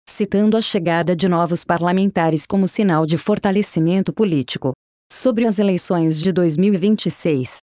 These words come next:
a legenda informou que as decisões sobre alianças e candidaturas serão tomadas internamente, com base no diálogo e nas normas estatutárias.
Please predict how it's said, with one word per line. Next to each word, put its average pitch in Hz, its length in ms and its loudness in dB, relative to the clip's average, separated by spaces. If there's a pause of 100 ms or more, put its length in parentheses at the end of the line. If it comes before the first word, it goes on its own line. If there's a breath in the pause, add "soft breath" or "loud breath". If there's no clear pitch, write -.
a 180 80 0
legenda 180 460 0
informou 202 500 2
que - 120 -2
as 180 160 0
decisões 180 580 0
sobre 190 240 0
alianças 180 580 0
e 226 60 0
candidaturas 180 720 0
serão 175 300 -2
tomadas 170 580 0
internamente, 180 960 0 (200)
com 180 160 0
base 175 300 0
no 170 100 2
diálogo 180 400 0
e 190 40 2
nas 180 220 0
normas 175 480 2
estatutárias. 156 960 -2